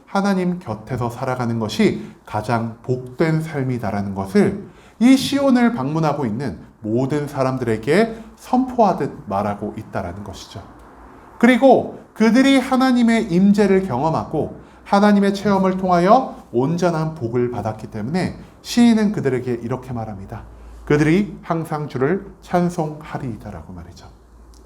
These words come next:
너희가 기쁨을 얻었고 너희가 하나님의 임재를 경험하였고 너희가 이제 참된 복 가운데서 살아가니 이제 너희가 너희의 삶 가운데서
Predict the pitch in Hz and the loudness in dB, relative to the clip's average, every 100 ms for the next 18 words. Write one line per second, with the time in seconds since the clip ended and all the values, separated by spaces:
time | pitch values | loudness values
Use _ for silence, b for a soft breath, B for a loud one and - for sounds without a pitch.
0 | b b b b b b 175 247 262 262 | b b b b b b 6 6 6 4
1 | 262 233 214 240 220 196 139 135 - 160 | 4 0 2 2 4 4 2 -4 -4 -6
2 | - - _ 147 170 208 220 208 226 220 | -8 -20 _ 4 6 8 6 6 6 6
3 | 208 208 175 190 202 202 190 190 147 156 | 4 2 2 0 2 2 0 -2 -6 -6
4 | 139 107 - 120 - b b - 127 151 | -6 -8 -12 -16 -16 b b 0 2 4
5 | 156 156 151 165 226 - - - - 220 | 4 4 2 2 2 -2 -14 -10 -2 0
6 | 208 202 196 - 147 156 - 110 113 117 | 2 2 0 0 -2 -2 -4 -4 -2 -4
7 | 107 113 - 135 123 104 135 - b b | -8 -10 -8 -8 -8 -8 -10 -12 b b
8 | b 202 202 233 226 226 226 226 262 - | b 0 4 6 6 6 6 6 4 -2
9 | - - 139 160 170 170 170 156 147 123 | -16 -8 -2 2 2 2 -2 -8 -6 -4
10 | 123 123 117 202 180 101 - | -4 -4 -2 0 0 -2 -18